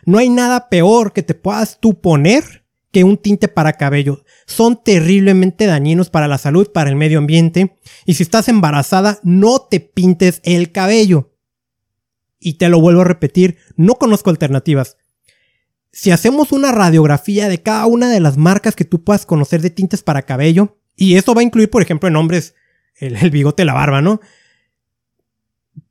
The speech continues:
Vamos a encontrar que tiene ingredientes terribles. Entonces, aquí,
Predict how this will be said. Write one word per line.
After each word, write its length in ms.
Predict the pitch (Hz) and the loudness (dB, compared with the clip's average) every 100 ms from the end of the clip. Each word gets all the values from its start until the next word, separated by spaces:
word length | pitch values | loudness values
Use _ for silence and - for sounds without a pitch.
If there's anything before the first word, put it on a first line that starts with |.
| _ - | _ 0
Vamos 260 | 180 233 | 2 2
a 40 | 233 | 0
encontrar 300 | 190 160 190 | 0 -2 -4
que 100 | 214 | -8
tiene 380 | - 240 247 _ _ _ _ _ - | -10 -10 -12 _ _ _ _ _ -2
ingredientes 920 | 240 220 196 180 190 190 208 202 - _ | -2 2 2 4 2 2 -2 -4 -10 _
terribles. 500 | 180 156 165 147 139 | 0 2 2 2 0
Entonces, 300 | 147 226 - | 0 -2 -2
aquí, 380 | 185 - 247 | -4 -2 -2